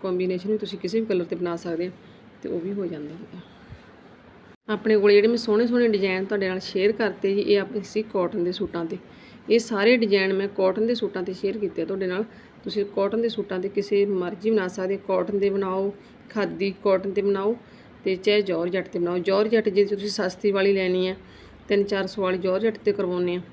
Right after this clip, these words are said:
ਤਾਂ ਤੁਸੀਂ ਕਿਵੇਂ ਦਾ ਮਰਜ਼ੀ ਕਰਵਾ ਸਕਦੇ, ਤੁਹਾਨੂੰ ਘੱਟ ਰੇਟ ਪਊਗਾ। ਜੇ ਤੁਸੀਂ ਵਧੀਆ ਵਾਲੀ ਜਾਰਜਟ ਕਰਾਉਣੀ, ਜਿਵੇਂ ਸੌ ਰੁਪਏ ਮੀਟਰ ਜਾਰਜਟ ਹੋ ਗਈ, ਡੇਢ ਸੌ ਨੂੰ, ਸੌ ਰੁਪਏ ਤੋਂ ਜਾਰਜਟ ਆਪਣੇ ਕੋਲੇ ਸਟਾਰਟ ਹੈ ਜੀ,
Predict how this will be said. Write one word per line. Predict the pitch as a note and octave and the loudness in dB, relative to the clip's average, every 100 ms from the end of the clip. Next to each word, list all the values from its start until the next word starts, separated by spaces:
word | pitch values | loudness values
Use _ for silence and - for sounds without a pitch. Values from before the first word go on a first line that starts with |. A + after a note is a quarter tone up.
| - - - | -20 -20 -10
ਤਾਂ | G3 F3+ F3+ | -6 -4 -4
ਤੁਸੀਂ | F3+ F#3 F#3+ F3+ F3+ - - - - | -6 -4 -2 0 -4 -10 -20 -20 0
ਕਿਵੇਂ | G#3 G#3 | 4 6
ਦਾ | G3+ | 4
ਮਰਜ਼ੀ | F3+ E3+ G3+ | 2 0 0
ਕਰਵਾ | A3 F#3+ F#3 | 0 0 -2
ਸਕਦੇ, | F3+ F#3 F#3 | -2 -4 -2
ਤੁਹਾਨੂੰ | F#3+ F3+ G#3 | -4 -2 -4
ਘੱਟ | G3+ | -2
ਰੇਟ | F#3 F3+ | -4 -2
ਪਊਗਾ। | F#3 F#3 | -2 0
ਜੇ | F3+ | -2
ਤੁਸੀਂ | F#3 F#3+ | -2 -2
ਵਧੀਆ | F3 E3+ A#3+ | -2 0 0
ਵਾਲੀ | B3 G#3+ | 4 2
ਜਾਰਜਟ | F#3+ F#3 A3+ G#3+ | 2 2 2 0
ਕਰਾਉਣੀ, | G3+ F#3 | -2 0
ਜਿਵੇਂ | F#3 F#3+ | 0 -2
ਸੌ | G3 F#3 | -2 -4
ਰੁਪਏ | F3+ F#3+ | -2 -2
ਮੀਟਰ | F#3 F3+ G3+ | -2 -2 -4
ਜਾਰਜਟ | F3+ F#3+ G#3 G#3+ | -2 0 0 -2
ਹੋ | F#3+ | -2
ਗਈ, | F#3 | -2
ਡੇਢ | E3+ F#3+ G#3+ | 2 0 0
ਸੌ | A3 | 0
ਨੂੰ, | F#3+ F#3+ - - - | -2 -4 -12 -20 -16
ਸੌ | - G#3+ G#3+ | 0 4 4
ਰੁਪਏ | G#3+ A3 | 4 2
ਤੋਂ | A3 A3 | 6 6
ਜਾਰਜਟ | G#3+ G3+ G#3+ B3 A3+ | 6 6 4 4 2
ਆਪਣੇ | G3+ G3+ | 0 0
ਕੋਲੇ | G3+ G3+ | 2 2
ਸਟਾਰਟ | G3+ - G3 F3+ E3+ | 2 0 -2 -2 -4
ਹੈ | D#3+ | -8
ਜੀ, | D3+ | -12